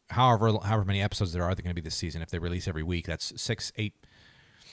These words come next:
you know, well, not, not, probably not six months, three or four months worth of subscriptions across everybody that's watching.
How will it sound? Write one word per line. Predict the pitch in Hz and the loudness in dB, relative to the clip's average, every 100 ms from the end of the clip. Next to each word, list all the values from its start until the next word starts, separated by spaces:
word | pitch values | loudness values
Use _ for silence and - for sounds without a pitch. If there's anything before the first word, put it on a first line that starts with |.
| - | -14
you | - | -10
know, | 80 - | -10 -4
well, | 117 | -2
not, | 98 | -2
not, | 80 80 | -6 2
probably | - 78 | 2 2
not | - | -8
six | 71 | -12
months, | 78 - | -2 4
three | 139 | 4
or | |
four | - 110 | 4 2
months | 107 123 - | 4 2 2
worth | 104 98 | 0 -2
of | 98 | -2
subscriptions | 117 - 196 - 123 113 | -4 0 0 2 2 2
across | - 110 117 | 4 2 4
everybody | 113 110 | 4 4
that's | 98 - | 0 -2
watching. | 98 95 - | -2 -2 -4